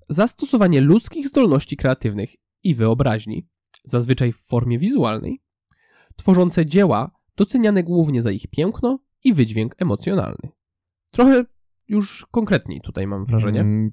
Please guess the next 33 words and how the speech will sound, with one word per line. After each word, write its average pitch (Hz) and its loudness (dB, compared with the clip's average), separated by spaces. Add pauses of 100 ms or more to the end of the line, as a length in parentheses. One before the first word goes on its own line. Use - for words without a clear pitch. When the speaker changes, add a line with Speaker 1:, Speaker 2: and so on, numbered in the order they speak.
Speaker 2:
tak, 120 2
tworzy 127 0
nam 127 0
się 117 0
dużo 113 -4
bardziej 104 -2 (640)
materialny 113 4
obraz 104 -4
tego, 101 -2
co 98 -2
widzimy, 98 -4
tak? 104 -4
Bo 101 -2
ma-, 101 -2
mamy 110 2
pię-, 101 2
mamy 104 4
piękno 98 0
w 85 -6
ogóle. 87 -4 (260)
Speaker 1:
Tak, - -8
mamy 110 -8
piękno, 147 0
mamy 113 0 (400)
wydźwięk 123 -2
emocjonalny, 139 -2 (400)
choć - -2
moją 208 2
uwagę 196 0
zwraca 185 0
też - -4 (100)
te 170 0
podkreślenie 175 0